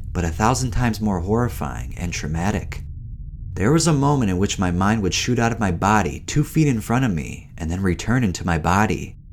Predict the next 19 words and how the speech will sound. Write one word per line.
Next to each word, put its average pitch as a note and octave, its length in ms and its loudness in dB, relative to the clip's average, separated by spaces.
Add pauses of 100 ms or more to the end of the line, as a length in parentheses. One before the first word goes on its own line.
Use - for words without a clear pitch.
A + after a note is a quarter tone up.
(200)
and E2 120 -4
this G#2 220 2
looped F#2 460 4
over G#2+ 340 2
and A#2+ 100 4
over A#2 300 4
again - 460 -2 (100)
for G2 160 -2
what F2+ 160 2
felt A#2 240 0
like A2+ 160 0
forever F#2+ 720 0 (140)
at D#2+ 100 -2
an E2+ 140 0
impossible F2+ 600 0
speed. G2 560 -2 (1000)
Time D3 340 2
was C#3+ 160 2
non-existent, A2 920 2